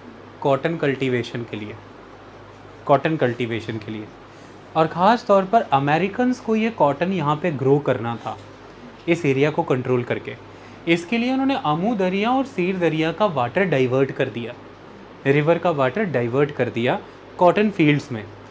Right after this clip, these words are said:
और इसकी वजह से आरएल सी में पानी जाना बंद हो गया। और आरएल सी के नुक्स ख़त्म होने से strong biotic life के ऊपर impact पड़ा, Surrounding water depletion हुआ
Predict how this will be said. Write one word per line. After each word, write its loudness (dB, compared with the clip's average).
और 4
इसकी 2
वजह 2
से -4
आरएल 0
सी -4
में -4
पानी -2
जाना -4
बंद -6
हो -8
गया। -10
और 0
आरएल 2
सी -2
के 4
नुक्स -2
ख़त्म 0
होने -2
से -4
strong 2
biotic 0
life 0
के 0
ऊपर 2
impact -2
पड़ा, -2
Surrounding 4
water 4
depletion 0
हुआ -2